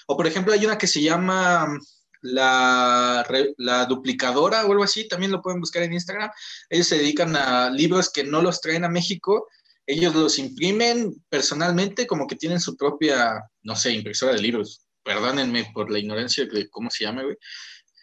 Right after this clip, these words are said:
Y ellos lo publican, güey, y tú lo puedes conseguir. Sí, hay muchas opciones, pero también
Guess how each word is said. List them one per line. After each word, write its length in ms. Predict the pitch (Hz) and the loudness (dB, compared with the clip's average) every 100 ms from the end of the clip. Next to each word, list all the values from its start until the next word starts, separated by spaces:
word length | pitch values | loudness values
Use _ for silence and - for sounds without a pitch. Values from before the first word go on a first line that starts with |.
| _ _ | _ _
Y 220 | - 120 | -2 2
ellos 220 | 156 175 165 | 4 2 2
lo 100 | - | 0
publican, 480 | 127 143 147 160 | 2 2 2 0
güey, 160 | 180 165 | 2 2
y 100 | 113 | 0
tú 120 | 143 | -2
lo 120 | 156 | -2
puedes 220 | 156 147 - | 0 0 0
conseguir. 380 | 131 123 147 | -4 -4 -2
Sí, 220 | - 175 208 | -2 2 2
hay 100 | 202 | 2
muchas 340 | 208 208 190 | 2 0 0
opciones, 480 | 156 - 160 190 - | -2 -4 -4 -8 -6
pero 200 | 131 131 | -8 -6
también 560 | 127 131 139 175 180 | -6 -4 -2 -2 -4